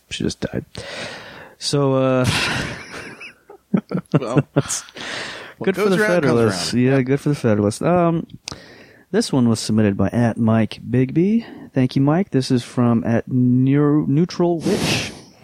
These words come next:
Speaker 1: This sounds like a very specific problem this lady ran into. <laughs> Men dumping someone for getting their periods is rich, considering the fact that cis men are the most disgusting creatures to ever exist on this planet.
Speaker 2: Yeah.
Speaker 1: So,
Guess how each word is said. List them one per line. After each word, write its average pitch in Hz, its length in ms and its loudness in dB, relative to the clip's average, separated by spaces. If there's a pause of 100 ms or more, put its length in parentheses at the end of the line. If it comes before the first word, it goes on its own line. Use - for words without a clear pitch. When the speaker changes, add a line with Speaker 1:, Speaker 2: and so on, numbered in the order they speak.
(880)
Speaker 1:
This 131 180 2
sounds 131 340 2
like 120 140 0
a 113 60 0
very 117 340 2
specific - 720 -2
problem 113 340 2
this 113 180 2
lady 117 200 2
ran 117 300 4
into. 135 280 2 (1300)
<laughs> - 20 -10
Men 165 440 4
dumping 147 380 2
someone 131 380 2
for 127 120 0
getting 117 320 2
their 110 120 2
periods 110 420 0
is 107 160 -8
rich, 120 260 2
considering 107 400 2
the 98 60 2
fact 104 340 0
that - 100 0
cis - 320 0
men 110 140 2
are 101 60 2
the 101 80 0
most 101 260 0
disgusting 113 540 0
creatures 101 420 0
to 82 100 0
ever 95 260 0
exist 95 360 -2
on 90 140 -2
this 107 120 -6
planet. - 400 -6
Speaker 2:
Yeah. - 1000 0
Speaker 1:
So, 123 920 2